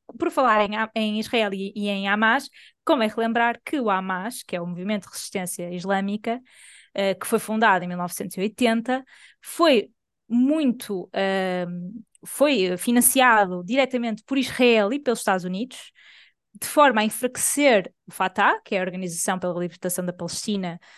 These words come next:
eh, que tinha uma posição mais moderada e, de, e favorável até à, à, à divisão em dois Estados.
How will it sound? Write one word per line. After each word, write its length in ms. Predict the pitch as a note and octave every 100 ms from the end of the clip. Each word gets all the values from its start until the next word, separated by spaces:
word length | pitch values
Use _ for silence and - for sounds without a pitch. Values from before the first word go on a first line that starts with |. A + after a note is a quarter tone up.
| - _
eh, 280 | F3+ F3 F3
que 200 | F3 G#3+
tinha 220 | - G#3
uma 80 | F#3+
posição 260 | - F3+ F#3+
mais 220 | G3 A3
moderada 720 | B3 A3 G#3 A3 G#3+ F3+ E3+ - - _ -
e, 240 | A#3 G#3+
de, 380 | E3+ G#3+ G3+ -
e 80 | G3
favorável 580 | G#3 F#3+ G#3+ G#3 F#3+ F#3
até 400 | F3+ G3+ G3 -
à, 680 | F3+ F3 E3+ E3+ E3 D#3+ D3+
à, 40 | F3 - _
à 80 | -
divisão 360 | F#3 F#3 G3 F#3+
em 80 | F3+
dois 200 | F3 -
Estados. 640 | - F#3 G#3+ - -